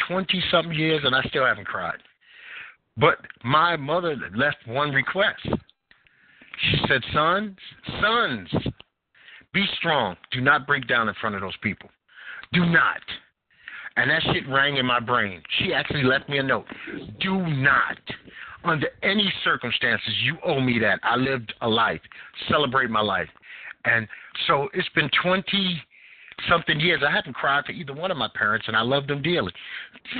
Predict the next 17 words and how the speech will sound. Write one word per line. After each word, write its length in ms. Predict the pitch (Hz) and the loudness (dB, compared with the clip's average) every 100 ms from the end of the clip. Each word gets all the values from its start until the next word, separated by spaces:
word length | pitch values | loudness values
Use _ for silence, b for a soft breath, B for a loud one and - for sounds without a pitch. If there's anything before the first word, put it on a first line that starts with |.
| 208 | 0
Some 140 | 196 254 | 2 2
people 240 | 262 160 | 2 0
take 220 | 160 165 | 0 0
that 120 | 151 131 | 2 2
as 120 | 113 | 2
being 200 | 131 117 - | 2 0 2
cold. 340 | 202 220 - _ _ | 0 0 -8 _ _
It's 120 | - - | -18 -2
not 160 | 170 160 - | 0 0 -2
cold 240 | 165 139 | -2 2
at 80 | 135 | 2
all. 300 | 262 151 80 _ _ _ _ B B B 180 | 2 -2 -6 _ _ _ _ B B B 2
It's 180 | - - | 2 2
just 160 | 160 | 2
how 180 | 170 135 | 4 2
I 40 | |
was 100 | 123 | 0